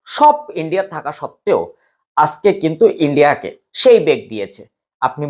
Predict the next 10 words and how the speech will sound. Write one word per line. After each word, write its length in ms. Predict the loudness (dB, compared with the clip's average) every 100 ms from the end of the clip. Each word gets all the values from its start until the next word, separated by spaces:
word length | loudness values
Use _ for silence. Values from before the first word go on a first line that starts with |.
| 0
মানবেন 280 | 0 -2 -4
কি 60 | -2 -2
মানবেন 280 | -2 -4 -8
না, 60 | -12 _ _ _ _ _ _ _
রবিবারে 520 | 0 2 4 2 0 -6 -6
পাকিস্তানের 500 | -6 -6 -8 -8 -8 -10
সঙ্গে 200 | -10 -10
খেলা, 200 | -10 -12 -14 _ _ _
সেই 280 | 2 4 4 2
খেলাতে 380 | -2 0 0 -2